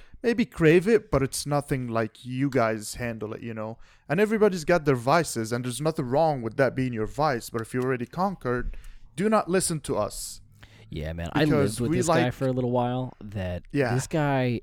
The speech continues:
Speaker 2: every morning, he would wake up, he would come into the kitchen, he would start making his breakfast.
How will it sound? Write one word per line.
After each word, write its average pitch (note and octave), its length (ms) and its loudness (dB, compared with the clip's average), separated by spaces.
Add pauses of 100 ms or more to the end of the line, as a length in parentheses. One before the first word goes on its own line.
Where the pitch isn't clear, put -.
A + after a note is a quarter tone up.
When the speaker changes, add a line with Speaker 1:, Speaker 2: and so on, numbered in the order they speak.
Speaker 2:
every B2 400 0
morning, C3 540 0
he G#2+ 280 -4
would B2 200 0
wake A#2+ 280 0
up, D2 220 -8 (180)
he - 220 -10
would G2 180 -10
come G#2+ 220 -8
into B2 180 -8
the C#3+ 80 -8
kitchen, D#2+ 540 -14
he - 260 -10
would F#2 140 -6
start A2+ 260 -4
making G#2+ 360 -8
his B2+ 180 -4
breakfast. - 640 -12